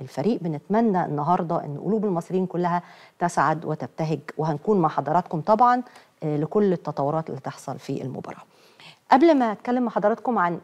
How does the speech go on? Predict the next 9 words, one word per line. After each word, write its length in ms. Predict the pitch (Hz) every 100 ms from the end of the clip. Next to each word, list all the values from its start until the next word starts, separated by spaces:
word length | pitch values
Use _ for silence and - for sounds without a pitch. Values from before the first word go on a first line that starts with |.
| _ 214
إيه 200 | 233 208
اللي 140 | 180
عندنا 360 | 151 160 202 180
النهاردة، 520 | 147 156 202 214 277 - _ _ _ _ _ _ _ -
الحقيقة 540 | 196 - 247 233 226 196
في 140 | 185
دقيقتين 360 | 151 151 214 196
كده 320 | 202 190 -
عايزة 280 | 165 202